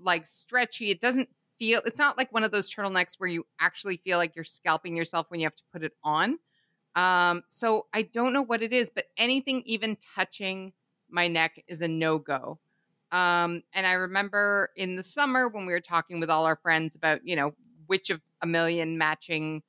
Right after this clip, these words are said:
sets do you have, that I said, "Oh, I, they were sold out of this sweatshirt, so I bought this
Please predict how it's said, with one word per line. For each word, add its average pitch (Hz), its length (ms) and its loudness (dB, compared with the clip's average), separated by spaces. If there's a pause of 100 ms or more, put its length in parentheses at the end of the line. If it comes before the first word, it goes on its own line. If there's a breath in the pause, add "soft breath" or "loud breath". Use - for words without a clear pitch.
(240)
sets - 440 -4
do 170 120 -12
you 165 80 -6
have, 151 320 -2
that 165 100 0
I 170 60 4
said, 170 180 -2
"Oh, 170 100 4
I, 170 220 4 (220)
they 185 80 0
were 175 80 2
sold 190 260 2
out 175 120 6
of 165 80 0
this 196 200 0
sweatshirt, 185 440 -2
so 190 100 -2
I 175 80 4
bought 165 260 0
this 180 160 -10